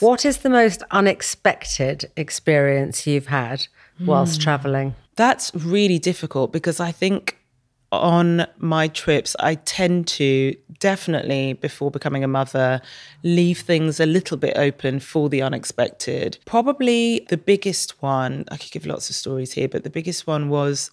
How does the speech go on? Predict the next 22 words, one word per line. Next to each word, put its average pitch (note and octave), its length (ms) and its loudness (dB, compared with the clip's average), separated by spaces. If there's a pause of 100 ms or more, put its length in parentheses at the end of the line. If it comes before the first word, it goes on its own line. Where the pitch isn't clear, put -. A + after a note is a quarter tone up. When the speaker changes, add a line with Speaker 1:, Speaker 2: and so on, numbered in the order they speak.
Speaker 2:
um, D3 400 -2 (760)
when G3+ 720 2 (520)
I E3 80 -4
traveled F3 400 -4
to - 80 -8
Bali. D3 640 -2 (160)
So G#3+ 680 2 (160)
as G#3 160 -6
soon B3 800 -2
as F#3 220 0
I F#3 120 6
finished F3 380 0
university, D3 920 -2
I D3+ 120 -4
jumped D3+ 340 -4
on D#3 60 -4
a D3+ 40 -6
plane C#3+ 360 -4
literally D#3+ 360 -2
the C#3 120 -6
next - 280 -8
day, C3 400 -4